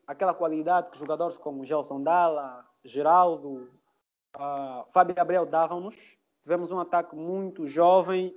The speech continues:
e jogadores que não conseguiam prender muito a bola quando as tinham. Tínhamos, obviamente, um Bala que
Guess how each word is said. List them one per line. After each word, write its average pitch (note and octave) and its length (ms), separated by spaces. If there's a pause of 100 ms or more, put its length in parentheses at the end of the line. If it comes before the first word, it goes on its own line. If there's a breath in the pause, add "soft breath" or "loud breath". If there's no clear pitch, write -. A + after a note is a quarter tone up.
e D3 540 (320)
jogadores G#3+ 380
que A3 80
não A3 100
conseguiam G3+ 400
prender G3 240
muito G3+ 320
a F3 60
bola F#3 260
quando E3 200
as D#3 100
tinham. C#3 280 (440)
Tínhamos, F#3+ 300
obviamente, F#3+ 420
um F3 80
Bala F#3 320
que C#3+ 400